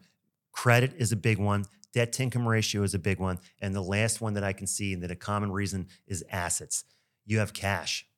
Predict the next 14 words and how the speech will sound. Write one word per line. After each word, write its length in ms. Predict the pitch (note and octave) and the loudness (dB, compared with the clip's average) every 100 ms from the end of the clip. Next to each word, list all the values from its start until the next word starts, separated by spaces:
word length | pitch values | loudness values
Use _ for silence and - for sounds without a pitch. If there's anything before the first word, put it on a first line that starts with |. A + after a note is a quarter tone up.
| _ _ | _ _
Uh, 200 | F#2 F2+ F#2 | -6 -4 -2
we 160 | C3+ | -2
can't 360 | - D#3 C3 F2+ | -2 -2 -2 0
verify 440 | G#2+ G#2+ - D2+ | 2 0 -2 -10
cash, 460 | - D#2+ C2 - - - | -10 -12 -10 -14 -12 -6
right? 220 | F#2 F2+ | -4 -2
So 100 | G#2+ | -2
we 140 | A2 | -2
can't 320 | B2 D#3 D3+ A#2+ | -2 -2 0 2
verify 480 | A#2+ A#2 - G#2 | 2 2 2 0
where 260 | G2 F#2+ F#2+ | 2 0 -2
cash 380 | - F#2+ F2 - | -2 -4 -2 -6
came 240 | - F2 | -8 -8
from. 260 | - D2+ | -10 -16